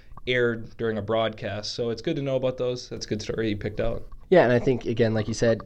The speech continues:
Speaker 2: Tony Dungy is an expert by every sense of the word in his knowledge of football,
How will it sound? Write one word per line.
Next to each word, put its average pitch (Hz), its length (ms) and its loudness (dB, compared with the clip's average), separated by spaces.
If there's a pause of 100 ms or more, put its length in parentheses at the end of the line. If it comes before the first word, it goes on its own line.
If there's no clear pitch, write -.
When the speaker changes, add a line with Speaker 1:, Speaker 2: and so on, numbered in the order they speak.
Speaker 2:
Tony 117 200 2
Dungy 110 420 2
is 104 500 -2
an 110 100 -2
expert 110 440 0
by 101 260 4
every 104 260 -2
sense 104 280 -4
of 101 40 -4
the 98 60 -4
word 101 440 0
in 98 300 -4 (400)
his 107 240 -4
knowledge 101 360 2
of 95 100 -6
football, 98 540 2